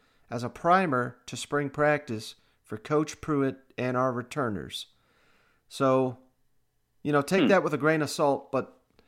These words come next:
Speaker 1: it'd be kinda weird if Fulmer's issuing the statement and then he turns around and fires Pu-, Pruitt. <laughs> You know what I mean?
Speaker 2: <laughs> Yeah. I don't, I honestly,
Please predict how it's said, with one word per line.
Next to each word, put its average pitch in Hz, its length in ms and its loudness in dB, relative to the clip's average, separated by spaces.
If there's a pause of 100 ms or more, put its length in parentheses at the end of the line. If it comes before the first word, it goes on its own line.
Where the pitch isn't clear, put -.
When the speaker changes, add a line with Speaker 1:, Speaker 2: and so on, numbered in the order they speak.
(440)
Speaker 1:
it'd 127 100 -10
be 147 100 -2
kinda 170 220 2
weird 160 280 2
if 139 160 -4 (160)
Fulmer's 151 480 -2 (1800)
issuing 156 360 0
the 139 80 0
statement 131 540 0
and 135 100 -6
then 139 80 0
he 135 80 -2
turns 147 260 -2
around 135 200 2
and 120 80 -10
fires 135 320 6
Pu-, 165 260 -2 (140)
Pruitt. 170 320 0 (100)
<laughs> - 100 -12
You 147 220 -2
know 156 60 4
what - 200 6
I - 40 -8
mean? - 320 0 (400)
Speaker 2:
<laughs> 110 160 0
Yeah. 131 460 4 (600)
I 214 140 6
don't, 208 160 4
I 160 180 4 (140)
honestly, 151 480 -4